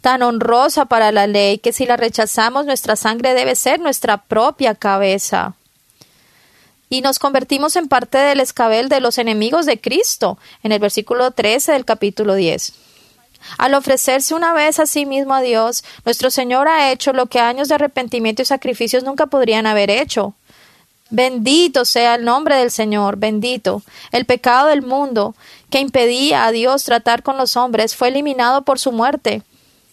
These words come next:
su mejor sacrificio. Unámonos a Juan el Bautista que dijo: "He aquí, el Cordero de Dios que quita el pecado del mundo". El vers-, <clears throat> el versículo veintisiete nos dice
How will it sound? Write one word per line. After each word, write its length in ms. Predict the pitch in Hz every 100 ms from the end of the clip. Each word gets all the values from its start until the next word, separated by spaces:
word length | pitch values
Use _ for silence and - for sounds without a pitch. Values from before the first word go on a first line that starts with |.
| _ -
su 340 | - 294 302
mejor 500 | 269 233 220 254 254
sacrificio. 840 | 254 240 233 226 220 - 196 202 - _ _ _ _ _ - _ -
Unámonos 640 | 269 262 277 311 302 269 269
a 100 | 247
Juan 200 | 247 247
el 80 | 269
Bautista 560 | 285 254 269 - 285
que 160 | 262 240
dijo: 400 | 240 233 220 202 _ -
"He 220 | 226 254 285
aquí, 520 | 269 - 262 214 208 - -
el 140 | 247
Cordero 380 | 254 247 254 302
de 140 | 285
Dios 320 | 269 233 226
que 100 | 254
quita 320 | - 262 269 277
el 80 |
pecado 440 | 269 254 226 247 277
del 160 | 285
mundo". 540 | 269 240 226 208 190 202 _ _ _ _ - _ _ _ _ - - _ _ - -
El 160 | 247 247
vers-, 420 | 247 - - - _ _
<clears throat> 400 | - - - 294
el 100 | 262
versículo 520 | 247 247 277 269 294 294
veintisiete 680 | 294 269 - 247 247 269
nos 220 | 269 240
dice 380 | 240 240 254 277